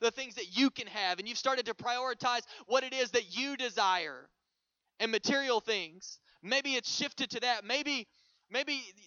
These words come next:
you've shifted the number one priority in your life to other people. And there's not anything wrong with any of these things, really, as long as they're in their place. But maybe you've shifted the number one priority in your life to your spouse.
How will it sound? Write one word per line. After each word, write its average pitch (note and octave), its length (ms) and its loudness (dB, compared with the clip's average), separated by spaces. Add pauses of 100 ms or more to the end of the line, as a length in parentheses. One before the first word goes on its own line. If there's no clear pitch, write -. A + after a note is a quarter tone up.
you've A3 220 -2
shifted C#4 420 -4
the B3 60 -8
number B3 200 -2
one B3 140 2
priority B3 480 2
in A3+ 80 -8
your A3+ 140 -4
life A3 340 0
to A#3 160 -6
other A#3+ 200 0
people. G#3+ 540 -6 (1040)
And B3 120 -6
there's B3+ 120 -6
not C#4 140 -6
anything C#4 480 -6
wrong C4 360 2
with A3+ 220 -4
any C#4 140 -6
of A#3+ 80 -6
these F#3+ 160 -10
things, G3 460 -10 (340)
really, G#3 540 -4
as G3 180 -10
long A#3 240 -6
as C4 80 -12
they're G#3+ 120 -4
in G#3+ 200 -10
their G3 140 -8
place. B3 560 -6
But G#3 180 -2 (260)
maybe C4+ 240 0
you've B3 220 -2
shifted C4+ 340 -2
the A3+ 80 0
number A#3+ 200 0
one B3 180 6
priority A#3+ 440 6
in A3+ 40 -2
your G#3+ 80 0
life G#3+ 200 4
to B3 120 -4
your G#3+ 100 -4
spouse. - 720 -2